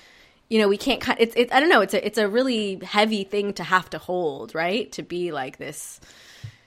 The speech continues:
inspirational figure. It's kind of dehumanizing in a weird way, actually. I, not like they're,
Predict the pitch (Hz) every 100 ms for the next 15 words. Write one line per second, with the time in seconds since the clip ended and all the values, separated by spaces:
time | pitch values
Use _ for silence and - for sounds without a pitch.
0 | _ _ 220 208 - 202 175 190 190 175
1 | 160 190 180 - - - - 220 202 175
2 | - 202 - 202 202 151 135 127 135 135
3 | 127 110 85 80 85 - - - - 247
4 | 247 247 254 233 202 - 208 196 185 185
5 | 180